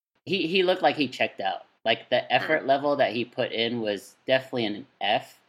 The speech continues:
Speaker 1: His defense is already, like, an F to a C, in my opinion, and when he doesn't care,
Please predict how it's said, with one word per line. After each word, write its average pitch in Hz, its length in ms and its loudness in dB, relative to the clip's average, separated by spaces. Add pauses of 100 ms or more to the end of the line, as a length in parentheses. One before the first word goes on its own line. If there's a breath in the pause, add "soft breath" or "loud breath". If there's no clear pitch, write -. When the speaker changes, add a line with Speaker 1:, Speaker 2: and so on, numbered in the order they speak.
(440)
Speaker 1:
His 123 280 -2
defense 135 520 -2
is 123 300 -6
already, 113 480 2
like, 98 300 -4
an 95 220 -10
F 104 320 0
to 107 120 -6
a 98 160 -6
C, 110 460 -2
in 92 100 -4
my 101 160 -4
opinion, 123 460 -4
and 101 260 -8 (100)
when 104 180 -2
he 131 160 0
doesn't 131 340 2
care, 113 460 0